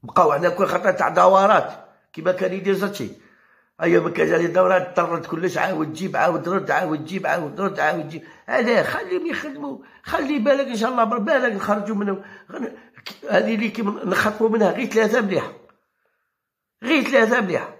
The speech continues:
تزيد تاع الإيمان تروا تدي منهم غير ثلاثة مليحة. هيا وراك فت.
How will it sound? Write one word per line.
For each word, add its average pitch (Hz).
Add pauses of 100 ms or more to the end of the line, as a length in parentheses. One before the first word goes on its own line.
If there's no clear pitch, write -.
(440)
تزيد 185
تاع 226
الإيمان 220
تروا 240
تدي 220
منهم 220 (1200)
غير 214
ثلاثة 226
مليحة. 208 (960)
هيا 208
وراك 185
فت. -